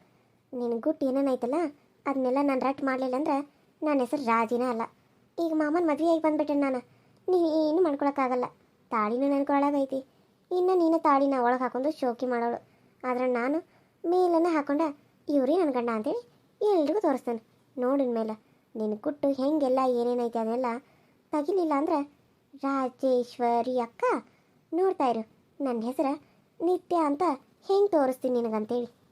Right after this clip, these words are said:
ಭಾರಿ ಚಾಲಾಕಿದಾಳ ಅಲ್ಲಿಗೆ. ನನ್ ಗಂಡಗ ಅಂಜಿಕೆ ತೋರ್ಸತ್ತಿದಿ, ಮಾಡ್ತೇನೆ ನಿನಗ.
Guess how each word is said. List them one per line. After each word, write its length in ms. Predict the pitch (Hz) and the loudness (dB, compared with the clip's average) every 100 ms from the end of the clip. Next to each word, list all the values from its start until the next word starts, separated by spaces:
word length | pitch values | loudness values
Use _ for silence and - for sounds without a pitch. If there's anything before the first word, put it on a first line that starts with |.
| _ _ _ _ _ _ _ - - - - | _ _ _ _ _ _ _ -20 -20 -20 -16
ಭಾರಿ 280 | 214 220 | -12 -8
ಚಾಲಾಕಿದಾಳ 520 | 370 359 330 320 311 302 | -6 -2 -2 -2 0 0
ಅಲ್ಲಿಗೆ. 280 | 277 277 285 - _ _ _ - | 0 -2 -4 -6 _ _ _ -10
ನನ್ 260 | 226 240 320 | -6 -2 -2
ಗಂಡಗ 300 | 302 311 392 440 _ _ - | -2 -2 -4 -8 _ _ -8
ಅಂಜಿಕೆ 320 | 247 233 - | -4 -4 -4
ತೋರ್ಸತ್ತಿದಿ, 520 | 359 285 220 - 226 269 - _ _ _ | -2 -2 -4 -6 -4 -4 -6 _ _ _
ಮಾಡ್ತೇನೆ 460 | 233 226 240 262 247 | -10 -8 -6 -4 -2
ನಿನಗ. 220 | 233 220 | -2 -4